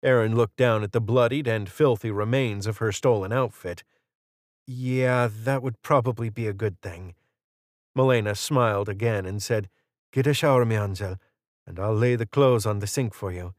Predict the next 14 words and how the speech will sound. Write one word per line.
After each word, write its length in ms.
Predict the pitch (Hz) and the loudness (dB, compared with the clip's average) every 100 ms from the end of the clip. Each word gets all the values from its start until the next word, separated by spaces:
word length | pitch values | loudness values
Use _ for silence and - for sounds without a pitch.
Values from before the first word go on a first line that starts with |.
| _ _ _ _ _ _ _ _ | _ _ _ _ _ _ _ _
The 100 | 127 | 0
younger 280 | 139 156 143 | 2 4 4
woman 380 | 139 139 123 120 | 6 4 2 -2
turned 400 | - 147 135 160 | 0 2 2 0
and 200 | 139 107 | -4 -2
headed 320 | 98 131 107 | -2 -2 -2
for 100 | - | -6
the 100 | 110 | -6
door 320 | 98 143 127 | 0 4 4
she 140 | 101 120 | 2 -2
had 140 | 104 | -4
come 200 | 123 113 | -4 -2
out 200 | 127 131 | -2 -2
of. 220 | 92 95 | -6 -12